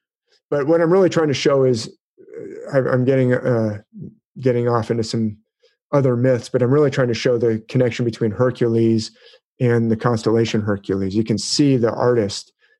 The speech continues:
using those same, uh, constellation patterns in the art.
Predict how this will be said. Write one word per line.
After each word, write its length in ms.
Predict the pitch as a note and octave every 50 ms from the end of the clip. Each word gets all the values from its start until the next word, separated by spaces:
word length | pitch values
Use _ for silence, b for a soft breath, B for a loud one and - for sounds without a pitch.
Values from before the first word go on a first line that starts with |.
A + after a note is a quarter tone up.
| _ -
using 520 | A#2+ A#2 A#2+ C3 C#3+ C#3 A#2 A#2 A#2 A2+ A2+
those 200 | A2+ A2 G#2+ -
same, 500 | - - B2 A#2+ A#2 A#2+ A#2 A2+ A2 A2 _ _ _ _ _ _ _ _ _ _ _ _ _ _ -
uh, 220 | A#2 G#2 G2+ G2 G2 G2+
constellation 640 | - C3 C3 A2 - A#2+ A#2+ A#2+ B2+ B2 - A#2+ A2
patterns 480 | A2 A2+ G#2+ G#2+ G#2+ G#2+ G#2+ G#2+ G#2 - - _ -
in 220 | C#3+ C3 B2+ B2
the 140 | A2+ A2 G#2+
art. 380 | - - A2+ - - - - -